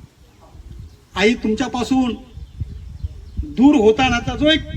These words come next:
प्रसंग आहे, त्याच्याबद्दलचं जे शब्दांकन केलं,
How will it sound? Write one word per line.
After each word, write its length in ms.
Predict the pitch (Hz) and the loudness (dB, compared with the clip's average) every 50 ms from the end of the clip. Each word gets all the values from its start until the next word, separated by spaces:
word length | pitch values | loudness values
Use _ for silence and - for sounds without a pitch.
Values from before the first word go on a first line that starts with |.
| - - | -8 -8
प्रसंग 440 | - - - 240 - - 285 262 175 | -4 -2 -2 2 6 6 6 6 6
आहे, 260 | 143 - - - - - - - - - - - - - - - - - - - - - - - - - - - - - - - - - _ - - - _ - - - - - - - - - _ _ - - - _ _ - _ _ - _ _ _ _ - _ _ - - _ - - - _ - - - | 2 -4 -6 -10 -12 -14 -14 -16 -16 -16 -14 -14 -12 -12 -12 -12 -12 -14 -16 -18 -18 -16 -18 -18 -16 -16 -16 -14 -16 -18 -18 -20 -20 -20 _ -20 -20 -20 _ -20 -20 -20 -20 -20 -20 -20 -20 -20 _ _ -20 -20 -20 _ _ -20 _ _ -20 _ _ _ _ -20 _ _ -20 -20 _ -20 -20 -20 _ -20 -12 -2
त्याच्याबद्दलचं 760 | - 196 208 208 294 294 285 302 294 254 320 311 302 269 311 294 | 2 2 2 4 2 0 2 0 0 0 0 -2 0 2 2 4
जे 220 | 302 302 285 269 269 302 294 277 - - - - - - - - - - - - | 4 4 4 4 0 -6 -12 -18 -20 -20 -20 -20 -20 -20 -20 -20 -20 -20 -18 -12
शब्दांकन 640 | - - 214 190 185 202 240 247 240 233 254 226 | -4 -2 -2 -2 0 0 0 0 0 -2 -2 -4
केलं, 340 | 220 - 202 175 160 143 143 | -2 0 0 0 0 0 -2